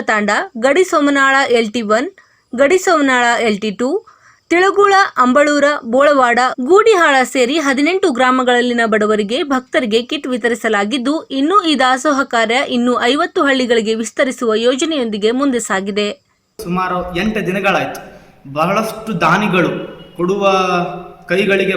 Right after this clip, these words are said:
Speaker 2: ಬರವಿಲ್ಲ, ಯಾವಾಗ ಬೇಡುವ ನಾಲಿಗೆಗೆ ನಿಯತ್ತಿದೆ ಅನ್ನುವಂಥ ಗಾದೆ ನೆನಪಾಗ್ತದೆ ನಮಗ. ಹಂಗ ತಾವು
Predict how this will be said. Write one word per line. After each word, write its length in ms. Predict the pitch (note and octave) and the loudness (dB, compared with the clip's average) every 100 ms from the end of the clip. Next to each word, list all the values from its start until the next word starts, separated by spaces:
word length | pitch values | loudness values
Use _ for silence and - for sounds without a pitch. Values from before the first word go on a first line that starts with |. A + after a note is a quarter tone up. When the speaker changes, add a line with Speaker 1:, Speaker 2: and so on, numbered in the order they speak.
| D#3+ | 0
Speaker 2:
ಬರವಿಲ್ಲ, 380 | E3+ F3+ F3+ F#3 D#3 | 0 0 0 0 0
ಯಾವಾಗ 340 | C#3+ F3 G3 D#3+ D#3 F#3 - - C#3 | 2 2 2 2 0 -2 -8 -12 -4
ಬೇಡುವ 340 | E3 F3 F#3 F3 D#3 | 0 0 0 0 2
ನಾಲಿಗೆಗೆ 400 | E3 F3 E3+ E3 | 0 0 0 0
ನಿಯತ್ತಿದೆ 420 | D#3+ F3+ - E3+ E3+ | 2 0 0 -2 0
ಅನ್ನುವಂಥ 300 | E3 D#3+ D#3 D#3 D3 | 0 -2 -2 -4 -4
ಗಾದೆ 200 | D3 D#3+ | -4 -4
ನೆನಪಾಗ್ತದೆ 520 | D3+ D3 C#3 C#3 C#3+ | -4 -4 -6 -6 -8
ನಮಗ. 240 | C3+ C3+ D#3+ - - | -8 -6 -8 -8 -6
ಹಂಗ 180 | G#3 D#3+ C#3 - - - - _ E3 | -4 -2 -4 -8 -16 -20 -20 _ -4
ತಾವು 140 | F3 | -2